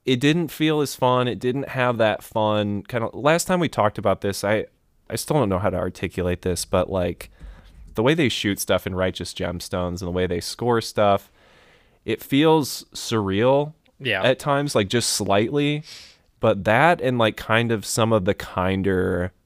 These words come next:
Speaker 1: tone that this has, I think maybe makes it, like, the best and probably most rewatchable
Speaker 2: Yeah.
Speaker 1: show that, that, what's his <laughs> name?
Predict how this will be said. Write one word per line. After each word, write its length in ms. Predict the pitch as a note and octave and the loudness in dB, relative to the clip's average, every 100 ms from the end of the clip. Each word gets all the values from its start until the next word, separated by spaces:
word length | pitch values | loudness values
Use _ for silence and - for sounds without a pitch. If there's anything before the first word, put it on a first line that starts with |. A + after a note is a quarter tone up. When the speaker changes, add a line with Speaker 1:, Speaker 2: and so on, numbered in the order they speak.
| - | -12
Speaker 1:
tone 360 | - F#2+ F#2 F2+ | -2 0 2 0
that 160 | F2 | -2
this 220 | F#2+ F2 | -2 -2
has, 440 | - F2 E2+ F2 - | -2 -2 -2 -4 -2
I 100 | G#2 | -2
think 420 | - A2+ A2+ - - - - - _ - | 0 0 -2 -4 -18 -18 -18 -18 _ -8
maybe 320 | A2+ C3 D3+ | 0 2 4
makes 320 | B2 A2 - | 4 2 0
it, 140 | G#2 - | -4 0
like, 240 | G2 - | -2 -2
the 80 | G2+ | -4
best 500 | E2+ F2+ F2+ - - - | 0 2 2 -2 -8 0
and 420 | B2 C3+ B2 - - _ _ - | 2 2 -2 -8 -18 _ _ -2
probably 280 | A2+ - B2+ | 4 4 4
most 280 | G#2+ G#2 G#2 | 2 0 0
rewatchable 920 | G2+ F#2+ F#2+ G#2 - F2 E2 F2 A2+ - | 0 2 4 2 -2 -6 -4 -4 -4 -10
Speaker 2:
Yeah. 260 | C#3+ G#2+ F#2+ - | -8 -6 -8 -8
Speaker 1:
show 340 | - A2+ G#2 | 0 4 4
that, 280 | F#2 F#2 F#2 _ _ _ _ _ | 2 0 -2 _ _ _ _ _
that, 260 | F#2+ F#2 F#2 | -4 -2 -2
what's 220 | G2 F#2 | -4 -4
his 120 | F2+ | -6
<laughs> 240 | - F#2 | -6 -6
name? 120 | - | -8